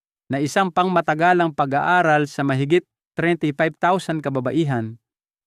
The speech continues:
ay natuklasan na ang mga nakakuha ng sapat na bitamina C sa kanilang dieta ay may hanggang thirty-three percent na mas mababang panganib na kailanganin ng operasyon sa katarata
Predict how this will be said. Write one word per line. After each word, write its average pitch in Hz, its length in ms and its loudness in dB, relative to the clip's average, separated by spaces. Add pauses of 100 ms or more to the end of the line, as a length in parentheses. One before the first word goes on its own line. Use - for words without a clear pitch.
ay 139 160 0
natuklasan 147 720 0
na 147 80 0
ang 151 160 -2
mga 147 320 -4
nakakuha 147 560 -2
ng 139 240 -4
sapat 165 480 0
na 127 160 -2
bitamina 135 640 0 (320)
C 175 320 -2
sa - 160 -4
kanilang 131 320 0
dieta 120 480 0 (640)
ay 139 160 -2
may 170 240 2
hanggang 160 480 0
thirty-three 160 560 -2
percent 143 560 -2
na 131 80 -4
mas 156 320 -2
mababang 139 560 0
panganib 131 560 -2 (720)
na 120 160 -6
kailanganin 139 1040 0
ng 147 240 -2
operasyon 127 720 -2
sa 127 160 -6
katarata 131 640 -4